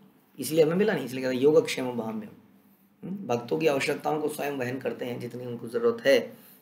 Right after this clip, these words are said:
उतना वो अवश्य provide करते हैं। हम्म? आखिर मनुष्य जीवन की आवश्यकताओं के प्रति चिंतित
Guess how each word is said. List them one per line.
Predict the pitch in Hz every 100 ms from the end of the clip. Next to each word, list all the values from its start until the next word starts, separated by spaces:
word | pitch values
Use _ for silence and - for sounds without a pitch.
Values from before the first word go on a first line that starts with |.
| _
उतना | 127 123 143
वो | 143
अवश्य | 143 127 131 -
provide | - 117 113 107
करते | - - -
हैं। | - - - _ _ _ _ _ _ _ _
हम्म? | 143 190 - - -
आखिर | 180 196
मनुष्य | 190 202 208
जीवन | 196 208
की | 202
आवश्यकताओं | 170 175 175 202
के | 196
प्रति | 185 202
चिंतित | 180 170 214